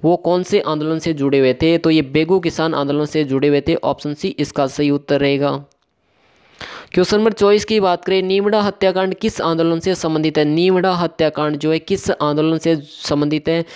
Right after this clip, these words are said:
तो ये एक ही आंदोलन से जुड़ा हुआ था। ऑप्शन सी इसका सही उत्तर है।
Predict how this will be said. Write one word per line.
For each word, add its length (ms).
तो 80
ये 120
एक 360
ही 180
आंदोलन 340
से 140
जुड़ा 240
हुआ 140
था। 140
ऑप्शन 400
सी 300
इसका 280
सही 260
उत्तर 280
है। 160